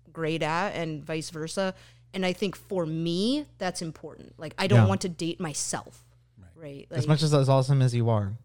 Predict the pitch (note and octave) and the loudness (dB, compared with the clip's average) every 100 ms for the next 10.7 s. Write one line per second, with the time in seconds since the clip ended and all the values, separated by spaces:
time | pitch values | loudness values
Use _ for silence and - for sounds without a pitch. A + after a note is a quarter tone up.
0 | - A#3+ A3 F3 - - C#4+ B3 A#3+ A3 | -10 -4 -4 -4 -4 0 0 2 -2 -2
1 | A3+ G#3+ - - A#3 A#2 G#2+ - _ - | -6 -8 -10 -16 -8 -6 -6 -10 _ -10
2 | D#3 E3 G3+ - F#3 A3 C3 D3 D3 D#3+ | -2 2 2 4 2 2 2 2 2 2
3 | D3+ D#3+ E3+ - B2+ - - C3+ B2+ C3 | 2 0 -2 0 -2 -2 -2 0 0 0
4 | D3 C3+ C3 B2+ A#2+ A#2 A#2 A2+ - A#2 | 0 2 2 0 0 2 2 2 0 -2
5 | A2+ - A#2 A2 - A2+ A2+ A2 B2 D3 | -2 0 0 2 0 0 0 2 2 2
6 | E3+ F#3+ C#3 - C3+ C#3 E3+ G3 F3+ D#3+ | 0 0 -2 0 0 0 2 0 0 0
7 | D3+ C#3 - B2+ C3+ B2+ C3 A#2+ - - | 2 2 2 2 0 0 0 0 -4 -2
8 | B2+ C3 B2+ B2 B2 _ _ B2+ C3 C#3 | 2 4 4 2 -2 _ _ 0 0 2
9 | C3+ C3+ - D3+ C#3 C#3 B2+ A#2 A#2 A#2 | 4 4 4 0 2 0 2 0 0 0
10 | A#2 A2+ A2+ A2+ A#2 A2+ | 0 0 -2 -2 -2 -2